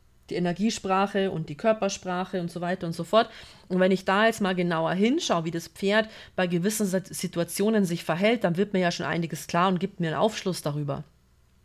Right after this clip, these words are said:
Und bei diesem Pferd, also bei meinem Pferd, beim Johnny in dem Fall, war es eben so, dass der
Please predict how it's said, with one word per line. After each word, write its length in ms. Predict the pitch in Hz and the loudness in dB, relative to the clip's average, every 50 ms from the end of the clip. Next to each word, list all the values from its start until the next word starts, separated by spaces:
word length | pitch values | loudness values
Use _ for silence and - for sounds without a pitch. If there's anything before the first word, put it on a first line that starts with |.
| _ _ - - - | _ _ -20 -14 -10
Und 120 | - - 165 | -10 -4 -2
bei 100 | 165 165 | -2 0
diesem 320 | 151 175 180 175 202 190 | 2 0 2 2 2 0
Pferd, 220 | - 202 202 196 | 4 4 6 6
also 160 | 190 170 165 151 | 6 2 2 -2
bei 120 | 160 156 | -2 0
meinem 240 | 160 160 165 180 185 | 0 2 0 0 0
Pferd, 180 | - 202 185 | 0 0 0
beim 160 | - 156 160 165 | 0 -2 -2 0
Johnny 300 | 180 185 196 208 208 208 | 0 0 2 2 2 2
in 80 | 196 | 2
dem 140 | 185 190 190 | 2 0 -2
Fall, 300 | 185 - 185 175 180 180 - - - - - - | 0 0 0 0 0 -2 -4 -10 -18 -18 -16 -4
war 140 | - 170 170 | 0 2 2
es 100 | 170 175 | 2 0
eben 180 | 180 170 170 170 | -2 -2 -2 -2
so, 180 | 156 175 185 | -2 -2 -2
dass 240 | 180 175 180 175 - | 0 0 0 -2 -2
der 220 | - 160 160 170 | -4 -4 -4 -4